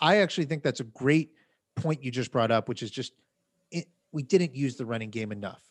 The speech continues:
I know Georgia has an elite, best in the nation type run defense,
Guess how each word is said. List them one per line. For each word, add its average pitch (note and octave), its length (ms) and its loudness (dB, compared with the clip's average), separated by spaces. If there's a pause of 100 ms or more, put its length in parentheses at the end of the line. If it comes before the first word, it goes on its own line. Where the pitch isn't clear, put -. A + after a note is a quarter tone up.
I C3 80 -4
know D3+ 220 4
Georgia C#3+ 480 2
has B2+ 180 -2
an A#2+ 80 -8
elite, A#2+ 520 -8 (480)
best E3 280 0
in F3 60 -4
the D3+ 100 -4
nation C3+ 460 -4
type C3 240 -6
run B2+ 240 -4
defense, A#2 640 -6